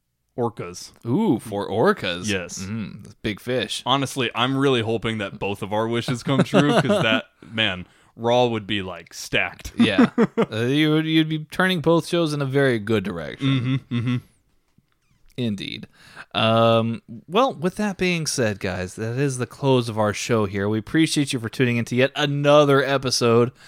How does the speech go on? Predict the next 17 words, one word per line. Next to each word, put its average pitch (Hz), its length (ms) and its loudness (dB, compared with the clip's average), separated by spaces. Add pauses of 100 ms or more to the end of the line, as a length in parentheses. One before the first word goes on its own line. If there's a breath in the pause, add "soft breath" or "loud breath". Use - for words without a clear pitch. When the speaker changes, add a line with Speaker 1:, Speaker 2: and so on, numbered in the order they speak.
(240 loud breath)
Speaker 2:
of 123 160 -2
Headlock 120 420 2
Talk. 113 400 0 (280 loud breath)
Be 143 120 0
sure 202 200 2
to 185 80 4
tune 180 260 2
in 170 120 2
again 156 400 0
next 165 320 0
week 107 340 -6 (380 loud breath)
as 110 240 0
we'll 120 120 -2
be 117 100 -2
doing, 117 400 0
um, 98 560 -2
uh, 95 220 -8